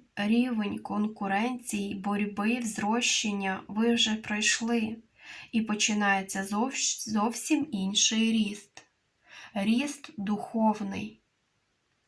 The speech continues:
Там, де на якісь нападки, на якісь проблеми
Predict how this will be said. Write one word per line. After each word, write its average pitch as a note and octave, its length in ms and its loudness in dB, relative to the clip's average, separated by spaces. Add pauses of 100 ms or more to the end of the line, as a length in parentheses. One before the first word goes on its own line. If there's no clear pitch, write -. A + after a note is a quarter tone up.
(600)
Там, A#3 380 6
де G#3 500 0 (920)
на A#3 180 4
якісь C4+ 580 0
нападки, G#3 960 0 (100)
на G3 120 0
якісь G#3+ 420 -2
проблеми A3 1040 -2